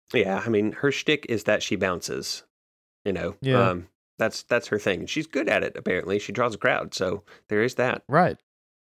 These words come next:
Speaker 2: Well, we find out that there is this whole other bit happening behind this weird meetup that she's at, where Fat Gum and Tsukuichi are actually working together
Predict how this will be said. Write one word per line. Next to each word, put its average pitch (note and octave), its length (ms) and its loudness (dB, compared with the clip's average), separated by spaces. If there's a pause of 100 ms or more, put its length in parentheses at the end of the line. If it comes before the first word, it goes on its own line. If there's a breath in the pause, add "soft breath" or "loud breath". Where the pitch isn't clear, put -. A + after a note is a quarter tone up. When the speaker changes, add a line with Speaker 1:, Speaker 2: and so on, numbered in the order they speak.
Speaker 2:
Well, C#3+ 120 8
we C#3+ 100 8
find F3 240 2
out D#3+ 360 4
that A2 440 2
there A2+ 300 4
is G#2+ 240 0
this A#2+ 200 -2
whole B2+ 460 2
other A#2 300 0
bit G#2+ 380 -4
happening G2+ 520 -10
behind G2+ 720 -8
this G#2+ 220 -6
weird G#2+ 320 -6
meetup G2 380 -6
that E2 160 -8
she's G2+ 220 -8
at, E2+ 300 -6
where G2+ 180 -2
Fat C#3 360 -2
Gum B2 320 2
and G#2+ 160 -8
Tsukuichi A2 800 0
are G2 100 0
actually G#2 320 -2
working A2 340 -2
together A2 560 2